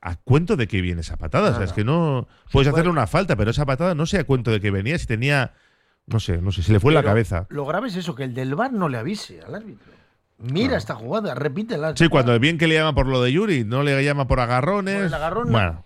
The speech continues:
Speaker 2: a, a Nico Williams no le llama. Es que,
Speaker 1: A
Speaker 2: claro,
Speaker 1: Sancet hay otro.
Speaker 2: eso es.
Speaker 1: Que pa-, que para mí pueden no ser, pero si mantienes el mismo criterio para todo. O sea, si pitas penaltitos, tienes que pitar penaltitos, y si no, no pites ninguno. "Estáis en lo cierto, son malos, corporativistas y vengativos.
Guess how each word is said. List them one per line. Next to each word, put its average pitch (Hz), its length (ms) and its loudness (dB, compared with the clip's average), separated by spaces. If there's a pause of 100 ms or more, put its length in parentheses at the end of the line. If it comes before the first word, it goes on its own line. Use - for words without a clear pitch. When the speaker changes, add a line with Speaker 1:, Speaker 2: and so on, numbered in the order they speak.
Speaker 2:
a, 175 220 -2 (180)
a - 100 -10
Nico 196 180 -6
Williams 214 300 0
no 185 80 2
le 165 120 0
llama. 113 320 -6
Es - 100 -18
que, - 60 -2
Speaker 1:
A - 60 4
Speaker 2:
claro, 98 40 6
Speaker 1:
Sancet 101 380 2
hay 120 160 2
otro. 160 420 0
Speaker 2:
eso 143 240 -14
es. - 240 -20 (120)
Speaker 1:
Que 131 140 4
pa-, - 180 -6
que 127 120 0
para 120 120 4
mí 170 120 2
pueden 214 280 0
no 131 140 -2
ser, 185 260 0
pero 113 140 -2
si 120 100 -2
mantienes 120 320 0
el 180 100 0
mismo 143 220 2
criterio 117 380 0
para 98 220 0
todo. 123 340 2
O 90 80 -10
sea, 110 120 0
si 101 120 -2
pitas 180 260 0
penaltitos, 175 520 -2
tienes 185 180 -6
que 165 80 0
pitar 135 220 2
penaltitos, 110 580 0
y 101 60 0
si 110 100 2
no, 160 100 4
no 196 80 6
pites 135 260 2
ninguno. 127 460 0 (720)
"Estáis 185 300 4
en 254 80 2
lo 190 100 2
cierto, 165 380 2
son 170 680 0
malos, 135 460 2
corporativistas 135 720 0
y 170 60 2
vengativos. 123 920 0